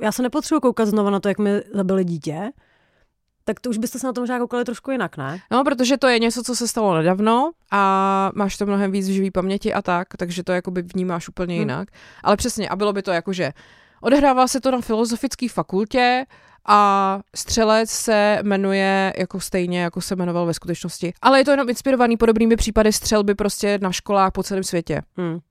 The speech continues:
Speaker 1: <laughs> Ha! Je
Speaker 2: To
Speaker 1: to
Speaker 2: by,
Speaker 1: úplně to samé.
Speaker 2: je to, no, tak to asi by vás taky dost jako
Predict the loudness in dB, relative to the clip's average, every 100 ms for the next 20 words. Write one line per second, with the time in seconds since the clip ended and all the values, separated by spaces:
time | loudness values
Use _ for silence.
0 | _ _ _ _ _ -2 4 4 4 _
1 | _ _ _ _ -2 0 2 4 4 4
2 | 0 0 0 -2 -6 -6 -6 -6 _ _
3 | -14 -14 -6 -6 -6 -10 -8 -4 -2 -2
4 | -2 -2 -4 -4 -8 -6 -8